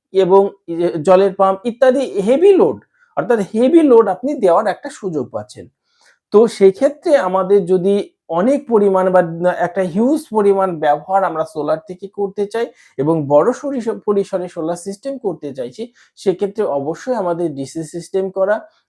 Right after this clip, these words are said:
আমাদের সকলের ক্ষেত্রে ভালো হবে। কিন্তু আপনি স্বল্প পরিসরে সোলার সিস্টেম করতে চাইছেন, তো সেক্ষেত্রে আপনি ডিসি সিস্টেমও করতে পারেন, তো এসি সিস্টেমও করতে পারেন। এবার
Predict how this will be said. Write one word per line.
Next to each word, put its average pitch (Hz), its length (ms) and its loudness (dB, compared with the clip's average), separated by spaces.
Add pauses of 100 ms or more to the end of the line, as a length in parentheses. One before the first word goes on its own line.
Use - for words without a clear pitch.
(160)
আমাদের 160 380 -2 (140)
সকলের 226 480 -4
ক্ষেত্রে 240 300 -4 (240)
ভালো 120 280 -4
হবে। 98 200 -14 (280)
কিন্তু 208 180 -2 (100)
আপনি 196 160 -4 (120)
স্বল্প 170 300 0 (180)
পরিসরে 185 500 -4
সোলার 147 340 -6
সিস্টেম 185 280 -10 (120)
করতে 185 220 -8 (100)
চাইছেন, 196 320 -8 (100)
তো 196 60 -10 (120)
সেক্ষেত্রে 165 520 -12
আপনি 185 160 -10 (120)
ডিসি 135 260 -12 (100)
সিস্টেমও 196 440 -6
করতে 208 300 -6
পারেন, 233 200 -6 (360)
তো - 40 -14 (200)
এসি 185 300 -6
সিস্টেমও 214 520 -6
করতে 151 280 -6
পারেন। 98 200 -12 (500)
এবার 254 240 6